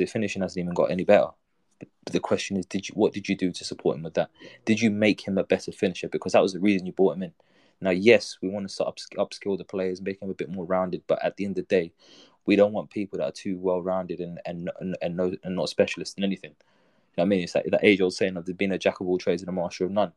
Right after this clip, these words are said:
Well, actually, there's a reason why you brought this player in. So how do you make them a master at that while upskilling them on everything else? So that you're not left in a position where in a year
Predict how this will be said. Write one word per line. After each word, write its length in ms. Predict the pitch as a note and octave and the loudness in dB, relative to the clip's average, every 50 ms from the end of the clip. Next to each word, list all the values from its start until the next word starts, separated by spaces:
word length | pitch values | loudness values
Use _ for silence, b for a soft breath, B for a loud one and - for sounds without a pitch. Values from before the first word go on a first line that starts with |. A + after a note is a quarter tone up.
| b b b b b b b b b | b b b b b b b b b
Well, 120 | b - - | b 2 2
actually, 400 | A2 F#2 - - - - F#2 F2+ | 2 2 0 -2 -8 -8 -6 -6
there's 140 | F#2 F2+ | -4 -4
a 40 | - | -4
reason 300 | F2 G2 G#2 G2 F#2 F#2 | -4 -2 -4 -4 -4 -6
why 100 | F2+ F#2 | -6 -6
you 100 | F2 F2+ | -6 -4
brought 200 | F2+ F#2+ F#2 - | -2 -2 -2 -2
this 100 | - F2 | -4 -8
player 400 | - - - F#2 F#2 F#2 F#2 F#2+ | -12 -6 -6 -4 -4 -4 -4 -4
in. 180 | F#2+ F2 E2+ E2 | -6 -6 -8 -6
So 120 | - - | -2 0
how 160 | - G#2 G2+ | 2 2 2
do 80 | F#2+ F#2+ | 2 2
you 160 | F#2 F#2 F#2+ | 0 -2 -2
make 220 | F#2+ F#2 F2 - - | -2 -2 -4 -2 -2
them 140 | F#2+ F2+ | -2 0
a 80 | F2 F2 | -2 -2
master 480 | F2+ F2+ F#2 F#2 F#2+ F#2+ - - - D2+ | -2 0 0 0 0 -2 -4 -6 -6 -4
at 100 | C2 - | -2 0
that 200 | - C2+ - D#2 | -2 -2 -2 -2
while 260 | F#2 F#2+ G2 F#2+ F2+ | 0 0 0 0 0
upskilling 500 | D#2+ D#2+ - - - - F#2 F2 E2+ E2 | -2 -4 -4 -6 -10 -6 -6 -6 -6 -6
them 120 | E2+ E2+ F#2 | -6 -6 -6
on 80 | F#2 | -4
everything 360 | F2+ E2 E2 E2+ - - E2+ | -4 -6 -8 -10 -10 -8 -6
else? 340 | F2+ F#2+ E2 - - - - - _ _ _ _ _ _ _ _ _ _ _ _ _ - | -6 -6 -6 -8 -10 -14 -14 -14 _ _ _ _ _ _ _ _ _ _ _ _ _ -6
So 140 | - - F#2 | -2 0 2
that 160 | F2+ E2+ F2 | 2 2 2
you're 80 | G2 F#2+ | 2 2
not 160 | F#2+ E2 C2+ | 2 4 4
left 260 | F#2 G2 - - - | 4 2 2 0 -6
in 80 | F#2 F2 | -8 -8
a 40 | |
position 340 | E2+ - - F2+ F2+ - - | -8 -6 -4 -4 -4 -2 -2
where 120 | F2+ E2+ D#2 | -2 -2 -2
in 100 | E2+ D#2+ | -2 -4
a 40 | |
year 380 | D#2+ F#2 F#2+ G2+ F#2+ F2 E2 E2 | -4 0 4 4 6 4 4 0